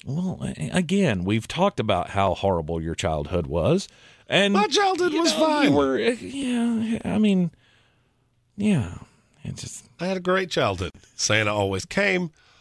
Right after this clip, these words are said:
Speaker 2: My mother was always, you know, very doting. You know, things were always very, very good.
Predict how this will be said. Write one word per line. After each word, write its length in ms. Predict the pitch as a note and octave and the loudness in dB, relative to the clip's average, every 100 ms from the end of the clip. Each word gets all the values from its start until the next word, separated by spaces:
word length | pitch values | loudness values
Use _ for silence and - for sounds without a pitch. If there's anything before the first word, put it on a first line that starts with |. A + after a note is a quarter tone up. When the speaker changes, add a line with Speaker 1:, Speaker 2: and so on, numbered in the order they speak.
| _ _ _ _ _ _ - | _ _ _ _ _ _ -2
Speaker 2:
My 120 | A#2 | 0
mother 320 | A#2+ A#2 A2 | 2 0 0
was 160 | G#2 G#2+ | -2 0
always, 420 | A#2 A2 A2 G#2+ | 2 2 -2 -2
you 80 | G#2+ | -2
know, 60 | |
very 260 | G#2+ G#2 G2 | 0 0 0
doting. 560 | A#2 G3 F#3+ F3 F3 - | 2 2 2 0 -2 -4
You 140 | C#3+ D3 | -2 0
know, 80 | |
things 280 | D3 C3 B2+ | 0 -2 0
were 120 | B2+ | 2
always 420 | A#2+ A#2+ B2 A#2 G2+ | 2 4 2 2 0
very, 260 | A2 A2+ | 0 0
very 220 | G#2+ G2+ | 0 -2
good. 480 | G#2 A2 G2 D#2 - | 0 0 0 -4 -16